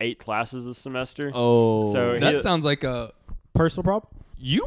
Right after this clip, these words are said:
Speaker 3: problem.
Speaker 1: It, it is. Well, it ends up being an us problem because, you know, we're kinda getting <laughs> screwed. Like, for, for
Speaker 3: Sounds like
Speaker 1: learning.
Speaker 3: it.
Speaker 2: Yeah, some
Speaker 1: But
Speaker 2: people
Speaker 1: anyway,
Speaker 2: like
Speaker 1: so
Speaker 2: to
Speaker 1: yeah, he was
Speaker 2: graduate
Speaker 1: like,
Speaker 2: on
Speaker 1: "You know
Speaker 2: time.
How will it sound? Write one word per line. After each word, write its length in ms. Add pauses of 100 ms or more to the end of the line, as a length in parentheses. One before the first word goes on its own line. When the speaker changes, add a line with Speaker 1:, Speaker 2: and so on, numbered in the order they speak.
Speaker 3:
problem. 500
Speaker 1:
It, 120
it 280
is. 300
Well, 180
it 80
ends 420
up 80
being 160
an 100
us 200
problem 400
because, 800
you 240
know, 100
we're 140
kinda 240
getting 340 (220)
<laughs> 180
screwed. 720 (640)
Like, 160
for, 300 (180)
for 80
Speaker 3:
Sounds 240
like 240
Speaker 1:
learning. 120
Speaker 3:
it. 60
Speaker 2:
Yeah, 160
some 160
Speaker 1:
But 60
Speaker 2:
people 220
Speaker 1:
anyway, 100
Speaker 2:
like 140
Speaker 1:
so 20
Speaker 2:
to 80
Speaker 1:
yeah, 160
he 60
was 80
Speaker 2:
graduate 20
Speaker 1:
like, 120
Speaker 2:
on 40
Speaker 1:
"You 80
know 140
Speaker 2:
time. 180